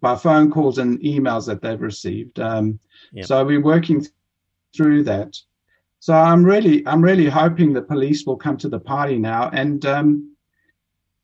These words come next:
Speaker 1: that's right. Um, so, so basically, we've, we've requested from our local federal M P that he needs to step in here and reassure Noosa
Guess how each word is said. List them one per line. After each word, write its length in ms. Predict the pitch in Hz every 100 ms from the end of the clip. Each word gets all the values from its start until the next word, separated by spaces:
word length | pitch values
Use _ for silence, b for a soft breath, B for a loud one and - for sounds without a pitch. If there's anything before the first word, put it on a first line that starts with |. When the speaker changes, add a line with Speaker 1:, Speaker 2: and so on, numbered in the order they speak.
| _
Speaker 1:
that's 220 | 170 165 -
right. 300 | 131 160 -
Um, 320 | 165 175 170 - _ _ _ _ _ _ -
so, 280 | - 185 - 170
so 360 | 208 202 180 180 _ _ _ _ -
basically, 560 | 180 214 - 202 185
we've, 180 | 156 151 - - _
we've 240 | 170 208 190
requested 540 | 202 214 208 - 180
from 260 | 180 170 165
our 140 | 147
local 560 | 143 160 175 156 151 -
federal 1080 | 170 165 - _ _ _ _ _ - 160 135
M 240 | 131 135
P 480 | - 165 110 101 113 - _ _
that 400 | 151 151 160 - 180 _ _
he 220 | 143 190
needs 360 | 196 214 202 -
to 560 | 170 165 151 139 135 - _ _ _
step 400 | - - 175 165
in 260 | 151 151 139
here 420 | 151 101 104 - _ 135
and 240 | 135 135
reassure 680 | 151 170 165 180 175 156 143
Noosa 540 | 131 139 127 131